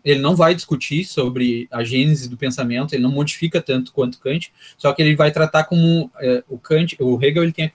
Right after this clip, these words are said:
questão do espírito, né? O espírito, pra ele, é importante, né? Por isso, o fenomenológico, né? Então, ele vai levar, e aqui o Kant, ele vai dizer que é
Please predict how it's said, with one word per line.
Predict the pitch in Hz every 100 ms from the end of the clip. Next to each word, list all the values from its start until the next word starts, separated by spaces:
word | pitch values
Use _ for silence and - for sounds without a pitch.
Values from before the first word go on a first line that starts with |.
| -
questão | 151 -
do | 165
espírito, | 160 - 156 147 123 -
né? | 107 110
O | 110
espírito, | - 147 151 151 -
pra | 113 113
ele, | 117 135
é | 127
importante, | 120 120 101 113 113 -
né? | 104 98 _ _ -
Por | 120
isso, | 143 -
o | 147
fenomenológico, | - 139 139 127 113 113 123 113 104
né? | 98 - - - - -
Então, | 107 123 123
ele | 139 135
vai | 123 127 135
levar, | 143 147 131 120 127 131 135
e | 135
aqui | 131 - 156
o | 180
Kant, | 165 - 156 175 -
ele | 160 160 165
vai | 151 151
dizer | 160 156
que | 156 - 175 180
é | 175 180